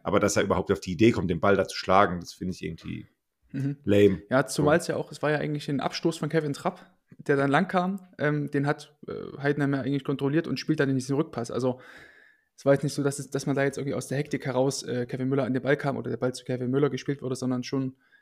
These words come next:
Speaker 2: rausgedroschen worden ist. Ähm, ja, mein Gedanke war dann irgendwie immer noch, kann er den, wenn er den direkt schlagen will, dann nicht auch mit der Innenseite spielen, eher schieben. Aber vielleicht springt der Ball dann halt auch drüber.
Speaker 1: Ja.
Speaker 2: Das
Speaker 1: Ja.
Speaker 2: ist dann halt blöd.
Speaker 1: Und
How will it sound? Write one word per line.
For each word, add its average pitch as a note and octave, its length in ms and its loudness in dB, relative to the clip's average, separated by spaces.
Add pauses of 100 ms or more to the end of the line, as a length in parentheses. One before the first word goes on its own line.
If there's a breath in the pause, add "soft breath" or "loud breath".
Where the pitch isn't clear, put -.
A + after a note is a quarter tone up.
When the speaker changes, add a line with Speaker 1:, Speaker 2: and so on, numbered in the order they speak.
(160)
Speaker 2:
rausgedroschen D3 540 -2
worden C#3 200 2
ist. - 300 -4
Ähm, B2+ 600 2 (160)
ja, B2 180 -4
mein B2+ 160 -2
Gedanke C#3 320 0
war C3+ 100 2
dann C3+ 140 0
irgendwie B2+ 160 -4
immer C3+ 160 -2
noch, C3+ 220 -6 (760)
kann - 160 -6
er B2+ 80 0
den, C3 420 0
wenn C3 120 -4
er C3+ 80 0
den C3 180 0
direkt C3+ 280 -6
schlagen C3+ 300 0
will, C3 80 0
dann B2+ 140 -2
nicht - 240 -6
auch - 100 -12
mit B2 80 -6
der - 40 0
Innenseite D3+ 300 2
spielen, D3 300 -2
eher B2 160 -2
schieben. D#3 420 -4 (680)
Aber A#2+ 140 -6
vielleicht A2+ 200 -6
springt B2+ 180 -4
der B2 60 -2
Ball A#2 120 -2
dann B2 80 -4
halt A#2+ 100 -6
auch B2+ 120 -4
drüber. A#2+ 180 0
Speaker 1:
Ja. G#2+ 60 4
Speaker 2:
Das - 280 -8 (480 loud breath)
Speaker 1:
Ja. - 80 -2
Speaker 2:
ist - 140 2
dann C#3 120 4
halt C3+ 220 -2
blöd. C3+ 280 0
Speaker 1:
Und C3+ 220 0